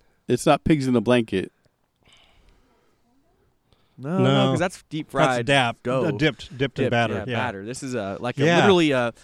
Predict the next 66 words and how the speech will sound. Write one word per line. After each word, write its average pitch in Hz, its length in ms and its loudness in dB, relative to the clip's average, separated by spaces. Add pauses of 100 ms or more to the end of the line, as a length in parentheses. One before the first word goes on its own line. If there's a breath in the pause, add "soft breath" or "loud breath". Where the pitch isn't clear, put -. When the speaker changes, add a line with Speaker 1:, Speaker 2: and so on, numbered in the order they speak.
(440 soft breath)
Speaker 2:
a 143 80 -2
dinner 156 280 2
roll 110 440 -4 (200)
Speaker 3:
Yeah, 165 120 0
Speaker 2:
that 156 60 -2
Speaker 3:
like, 160 120 2
Speaker 2:
they 175 80 0
Speaker 3:
you 208 60 0
can 202 100 -4
Speaker 2:
ma- 147 40 -8
Speaker 3:
take, 180 180 0
like, 170 240 -6
like 147 180 -2
the, 135 460 0 (180)
what 147 120 -4
do 151 60 -4
they 147 40 -4
call 147 160 -2
it? 123 40 -6
The 120 80 -6
crescent 170 380 -4
rolls 139 380 2
or, 123 80 0
like, 117 160 -2
those 135 240 2
Speaker 2:
Yeah, 269 80 0
Speaker 3:
kind 135 220 0
of 120 80 2
Speaker 2:
exactly. 113 500 -6 (140)
Yeah. 131 200 -12
Speaker 3:
Yeah, 120 360 2 (160)
like 135 160 -2
the 135 120 2
ones 131 260 2
you 131 60 2
buy 120 260 0
from 117 240 0
Speaker 1:
All 117 80 4
Speaker 3:
the 131 40 10
Speaker 1:
right, 127 280 6 (440)
audience, 117 540 4
help - 240 0
us 110 140 2
out 107 180 2
Speaker 3:
Okay, - 80 0
Speaker 1:
here. 95 80 0
Speaker 3:
yeah. 156 200 6
Speaker 1:
When 107 100 2
you 101 60 2
re-, - 240 -2
Speaker 3:
Yeah, 156 160 2
if 131 80 -2
you 165 80 2
guys 156 280 0
can - 120 2
Speaker 1:
please 131 80 4
re-, 123 120 2
Speaker 3:
remember 127 140 0
what 131 80 -2
Speaker 1:
comment 120 360 6
Speaker 3:
it's - 80 -20
called. 127 220 -2
Speaker 1:
and 104 80 0
let 104 40 0
us - 140 -8
know. 104 280 0